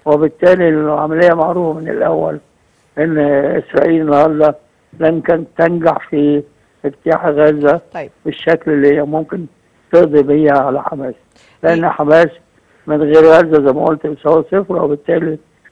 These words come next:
Speaker 1: لا يمكن حماس أن تترك غزة
Speaker 2: طيب.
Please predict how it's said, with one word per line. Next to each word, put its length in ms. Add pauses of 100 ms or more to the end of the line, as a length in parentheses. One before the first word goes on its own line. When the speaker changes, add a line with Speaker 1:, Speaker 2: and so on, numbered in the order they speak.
(160)
Speaker 1:
لا 100
يمكن 460
حماس 300 (160)
أن 120
تترك 380
غزة 360 (140)
Speaker 2:
طيب. 140